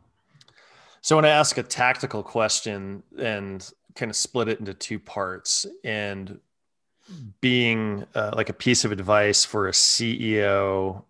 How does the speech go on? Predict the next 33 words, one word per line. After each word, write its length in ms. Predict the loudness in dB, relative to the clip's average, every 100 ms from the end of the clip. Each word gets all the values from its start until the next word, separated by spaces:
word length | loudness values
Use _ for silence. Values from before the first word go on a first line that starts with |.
| _
and 320 | -4 -2 -4
a 60 | 0
C 320 | 0 2 0
I 140 | -2
O. 200 | -4 -4
So 460 | 0 0 2 0 -4 -10 -20 -6
apart 320 | 2 4 4
from 120 | 4 2
telling 380 | 6 6 4
a 220 | 2 2 2
C 400 | 2 2 2 2
E 80 |
O 420 | 2 0 -2 -4 -8 _ _ _ _
to 80 | -4
send 240 | 0 2 2
their 100 | 2
C 280 | 2 4
I 180 | 4 4
O 100 | 2
to 60 | 2
C 280 | 2 2 2
I 140 | 2
O 100 | 0
Mastermind, 840 | -2 -2 -2 -2 -4 -6 -8 -12 -14
<laughs> 60 | -10
what 420 | -2 2 4 6
would 140 | 6 4
you 100 | 0
tell 520 | 4 6 6 4 -2 -12 -16 -4
a 80 | 2
C 260 | 4 6
I 200 | 6 6
O 300 | 6 4 2